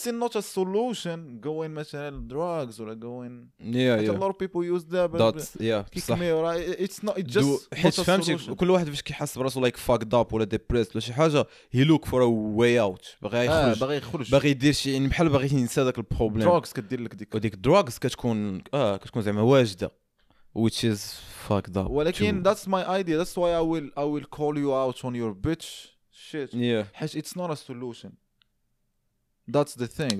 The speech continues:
Speaker 1: Like, it's just
Speaker 2: True.
Speaker 1: like putting you more into another fucking bigger hole. يعني، م-، ش-، هادي، عرفتي ديك البين اللي كطراك في حياة، راه هي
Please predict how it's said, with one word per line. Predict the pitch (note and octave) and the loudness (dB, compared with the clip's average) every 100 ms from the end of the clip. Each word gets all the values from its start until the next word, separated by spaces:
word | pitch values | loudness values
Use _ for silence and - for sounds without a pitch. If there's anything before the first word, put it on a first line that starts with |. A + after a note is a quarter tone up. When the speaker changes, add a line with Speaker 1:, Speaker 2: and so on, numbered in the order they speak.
| A2 | 0
Speaker 1:
Like, | A#2 _ _ - | -2 _ _ -16
it's | - C#3 B2+ A2+ | -10 -8 -6 -2
just | F#3+ | -2
Speaker 2:
True. | F#3 | 2
Speaker 1:
like | F3 E3 C#3+ D3+ | 0 0 -8 -6
putting | - E3 D#3+ | -4 -4 -4
you | D#3 D#3 | -4 -4
more | D3 E3 D#3+ D3+ C3 C#3 | 0 2 4 2 0 -6
into | C#3+ - C#3 | -10 -6 -6
another | C3+ C3 B2 | -4 -6 -6
fucking | - A#2+ - A2+ G#2 G2 F#2 _ A2 G2 _ | -6 -10 -8 -8 -8 -10 -14 _ -20 -20 _
bigger | C#3 A#2+ G#2+ | -8 -6 -6
hole. | G2+ - _ _ _ _ - - - - _ _ _ - | -8 -14 _ _ _ _ -14 -12 -18 -20 _ _ _ -2
يعني، | G#3+ A#3+ | 0 0
م-، | - C#3+ - | -2 -8 -8
ش-، | C#3 C#3+ | -4 0
هادي، | F#3 G#3 G3+ D3 | 2 4 4 4
عرفتي | E3 - | 0 0
ديك | G3 G3 | -4 -4
البين | D#3 - G3+ | -6 0 0
اللي | F#3+ F3 | 2 -2
كطراك | F3+ D#3+ E3 - | -4 -2 -2 -4
في | - | -6
حياة، | F3 G#3 A3+ - | -2 0 0 -2
راه | D3+ | -2
هي | D#3+ E3+ G3 A3 | -2 -2 0 0